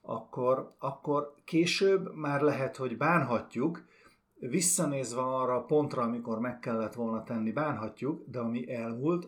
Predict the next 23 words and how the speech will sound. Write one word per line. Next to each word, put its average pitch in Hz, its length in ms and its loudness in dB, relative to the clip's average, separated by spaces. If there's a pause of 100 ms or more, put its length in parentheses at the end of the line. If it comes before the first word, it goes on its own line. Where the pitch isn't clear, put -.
(120)
az 117 340 -2 (100)
elmúlt. 113 580 -4 (840)
Van 175 220 0
két 123 220 0
mondás, 117 540 -4 (260)
ami 120 220 -4
igazából 120 600 -2
ezzel 120 320 -2
kapcsolatosan 110 1120 -4
eszembe 104 480 -4
jutott, 127 460 -4
és, 110 220 -4
és 110 200 -10
szeretném 117 500 -4
neked 104 280 -8
elmondani. 101 400 -8
Az 98 100 -10
egyik 170 320 -2
az, 120 260 -4 (400)
hogy 113 400 -2 (500)
a - 80 -6
diófa 190 440 4
ültetésre 156 1000 0